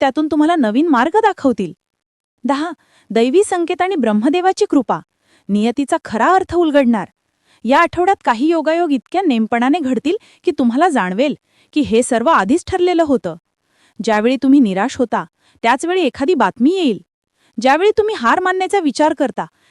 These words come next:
त्याच क्षणी एखादं उत्तर मिळेल. हे सर्व दैवी वेळेचे संकेत आहेत. ब्रह्मदेव आता तुमचं कर्म फळवून देणार आहेत.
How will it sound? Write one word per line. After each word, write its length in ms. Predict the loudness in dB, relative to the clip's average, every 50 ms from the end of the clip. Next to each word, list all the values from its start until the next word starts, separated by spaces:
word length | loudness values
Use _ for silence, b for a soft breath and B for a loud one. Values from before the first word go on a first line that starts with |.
| _ _ -4
त्याच 240 | -2 -2 -2 -4
क्षणी 280 | -6 -4 -2 0 0 0
एखादं 280 | -2 -4 -4 -2 -2 -2
उत्तर 380 | -2 -4 -4 _ -2 -2 0
मिळेल. 320 | 0 -2 -2 -2 -4 -4 -6 -12 _ _ _ _ _ _ _ _ _ _ _
हे 100 | 0 0
सर्व 280 | 2 0 0 0 0 0
दैवी 360 | -2 -2 -2 -2 -2 -2 0
वेळेचे 340 | 0 0 0 0 -2 -4 -6
संकेत 420 | -6 -6 -8 -6 -4 -4 -2 -2
आहेत. 260 | -2 -2 0 -2 -4 -4 -6 _ _ _ _ _ _ _ _ _ -2
ब्रह्मदेव 500 | 0 4 4 4 4 4 2 2 2 2
आता 180 | 2 2 2 0 0
तुमचं 240 | -2 -2 -2 -2 0
कर्म 260 | 0 2 2 4 2 2 0
फळवून 340 | 0 0 2 2 2 0 0
देणार 280 | 0 0 0 0 0
आहेत. 260 | 0 0 -2 -4 -6